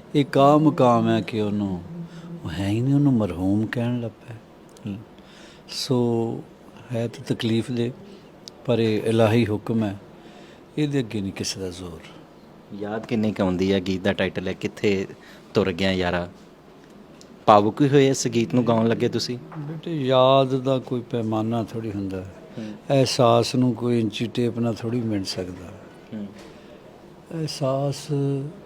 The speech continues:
Speaker 1: ਯਾਦ, ਮੁਹੱਬਤ, ਇਹਨੂੰ ਮਿਣ ਨਹੀਂ ਕੋਈ ਸਕਦਾ।
Speaker 2: ਹੂੰ।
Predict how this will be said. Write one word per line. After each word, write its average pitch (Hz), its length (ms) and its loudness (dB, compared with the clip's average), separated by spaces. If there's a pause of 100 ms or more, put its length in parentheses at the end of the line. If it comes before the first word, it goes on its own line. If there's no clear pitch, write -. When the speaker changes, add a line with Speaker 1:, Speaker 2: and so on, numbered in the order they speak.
(1700)
Speaker 1:
ਯਾਦ, 113 680 2 (1120)
ਮੁਹੱਬਤ, 110 720 0 (1400)
ਇਹਨੂੰ 180 320 4
ਮਿਣ 143 320 10
ਨਹੀਂ 131 200 6
ਕੋਈ 120 120 4
ਸਕਦਾ। 92 380 -6 (920)
Speaker 2:
ਹੂੰ। 104 140 -14